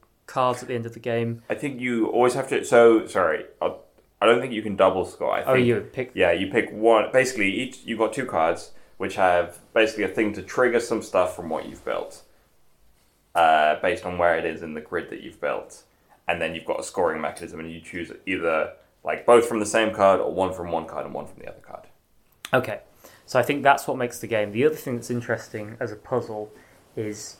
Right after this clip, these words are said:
Speaker 1: basically you, you trigger each card five times. Um,
Speaker 2: Yeah.
Speaker 1: but it doesn't feel that way. So there's a real puzzle around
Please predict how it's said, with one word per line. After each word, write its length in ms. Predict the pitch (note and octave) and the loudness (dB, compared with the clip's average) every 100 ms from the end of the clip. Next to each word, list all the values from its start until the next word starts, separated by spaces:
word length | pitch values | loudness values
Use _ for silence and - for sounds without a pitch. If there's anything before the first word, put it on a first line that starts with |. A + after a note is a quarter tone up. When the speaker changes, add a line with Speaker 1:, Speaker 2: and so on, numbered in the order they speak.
| _ _ _ | _ _ _
Speaker 1:
basically 680 | C3+ C3 B2 - A#2 A2+ G#2+ - _ | -2 -2 -10 -6 -6 -6 -10 -18 _
you, 160 | B2 A2+ _ | -16 -16 _
you 160 | C3+ A#2+ | -14 -12
trigger 400 | A#2 D3 B2 B2 - | -8 -6 -2 -2 -2
each 300 | B2 - - | -10 -12 -6
card 460 | A#2+ A2 G#2 G#2+ - _ _ _ _ _ | 0 0 0 -4 -10 _ _ _ _ _
five 360 | - A#2 G#2 - | -4 -2 -2 -4
times. 580 | A2 G2 F#2+ A2+ - _ _ _ _ - - | -8 -8 -12 -20 -20 _ _ _ _ -20 -10
Um, 500 | A2+ G#2 G2+ G2+ G2+ - _ _ _ _ _ _ - - | -6 -4 -4 -6 -12 -20 _ _ _ _ _ _ -20 -14
Speaker 2:
Yeah. 140 | A#2+ - - - - - - | -12 -12 -14 -20 -16 -16 -6
Speaker 1:
but 260 | A#2 G#2 - | -4 -4 -6
it 100 | C3 | -6
doesn't 260 | A#2 A#2 A2+ | -4 -6 -8
feel 280 | - B2+ | -4 -2
that 220 | C3 C#3 - | 0 -2 0
way. 280 | D3+ D#3+ | -2 -2
So 260 | - B2 A2+ | -6 -4 -4
there's 320 | - A#2 A2 | -4 -6 -4
a 80 | B2 | -4
real 220 | A#2 B2+ | 0 2
puzzle 420 | A#2+ - A#2+ A#2+ | 0 -2 -2 0
around 480 | A2+ A2 A2 A2 A2 | 0 2 0 0 -8